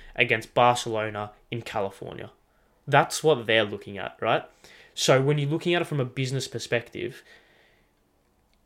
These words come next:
obviously owners of clubs would want a Super League because they get,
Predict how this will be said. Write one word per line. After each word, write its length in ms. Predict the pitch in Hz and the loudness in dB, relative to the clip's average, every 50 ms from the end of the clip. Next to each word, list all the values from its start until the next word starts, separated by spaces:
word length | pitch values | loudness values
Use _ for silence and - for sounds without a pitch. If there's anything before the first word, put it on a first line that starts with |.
| _ _ _ _ - | _ _ _ _ 6
obviously 760 | 156 160 160 165 175 185 175 175 - - 165 151 143 131 - | 6 6 6 4 4 4 4 4 2 -2 -2 -2 -2 -2 -2
owners 380 | - 131 131 135 135 127 120 | 0 0 0 2 0 0 -2
of 220 | - - 123 117 - | -2 -2 -4 -4 -6
clubs 500 | - - 135 120 117 120 123 120 120 - | -4 -2 0 2 2 0 -2 -4 -10 -10
would 300 | 120 123 123 120 117 117 | -8 -8 -8 -8 -8 -4
want 300 | 120 120 117 110 - - - | -2 -2 -2 -2 -4 -6 -6
a 60 | 120 | -4
Super 340 | - - - 131 127 - 120 | -4 -2 -4 -4 -4 -4 -4
League 260 | 107 98 101 104 101 | -4 -4 -4 -6 -10
because 440 | 110 - - 117 113 110 - - - _ _ _ _ _ _ _ _ _ | -12 -6 -4 -4 -4 -4 -6 -10 -12 _ _ _ _ _ _ _ _ _
they 260 | 143 127 131 123 123 | -4 0 2 4 4
get, 420 | 123 123 - 131 123 - - - | 2 4 2 4 4 4 2 -2